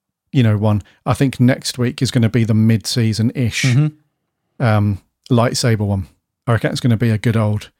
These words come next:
Speaker 1: a good old throwdown while the stuff's going on in the background. I think Hera's gonna, Hera's probably gonna go against the,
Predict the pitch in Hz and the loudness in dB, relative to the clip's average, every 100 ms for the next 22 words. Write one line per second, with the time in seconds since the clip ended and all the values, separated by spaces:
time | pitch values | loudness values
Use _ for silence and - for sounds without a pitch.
0 | _ _ _ _ 120 120 117 101 - 117 | _ _ _ _ -2 2 0 0 0 2
1 | 113 110 104 101 _ _ 135 117 107 - | 2 0 -2 -6 _ _ 0 0 0 -2
2 | 131 - - 113 110 107 107 120 117 127 | -2 -2 0 2 2 2 0 0 -4 -6
3 | 110 101 _ _ _ 113 131 135 143 127 | -10 -10 _ _ _ 0 0 2 2 4
4 | 107 123 113 104 - _ _ _ _ _ | 2 2 2 2 -2 _ _ _ _ _
5 | _ _ 135 139 127 147 135 123 127 117 | _ _ 2 2 2 0 2 2 4 4
6 | 104 - _ _ _ - 127 117 110 117 | 0 -6 _ _ _ -2 2 2 2 0
7 | - - - - - 139 123 110 | -2 -8 -12 -18 -18 -6 -2 -2